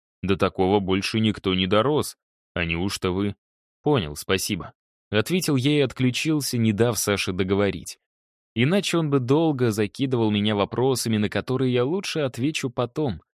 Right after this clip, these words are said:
Так, значит, в произошедшем участвовало два направления магии. Портальная и некромантия. Теперь в голове сложилась картина. Я еще раз осмотрелся. Ничего и никого.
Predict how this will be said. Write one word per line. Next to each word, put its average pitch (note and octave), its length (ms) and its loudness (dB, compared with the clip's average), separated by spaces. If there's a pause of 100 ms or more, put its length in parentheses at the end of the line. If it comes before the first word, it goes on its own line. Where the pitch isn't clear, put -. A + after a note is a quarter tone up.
(500)
Так, E2 240 -2
значит, D#2 400 -8
в - 80 -18
произошедшем F#2 720 0
участвовало A2 640 0
два G#2+ 240 2
направления G#2+ 540 0
магии. F#2 440 -4 (400)
Портальная A2+ 580 2
и G#2+ 60 2
некромантия. G#2+ 840 0 (540)
Теперь E3+ 300 0
в D3 60 -4
голове C3+ 380 2
сложилась B2 600 -2
картина. - 540 -10 (500)
Я G#2+ 240 2
еще D3 240 0
раз A2 180 -2
осмотрелся. F#2 720 -6 (460)
Ничего A3+ 520 2
и A3+ 80 4
никого. E3+ 560 2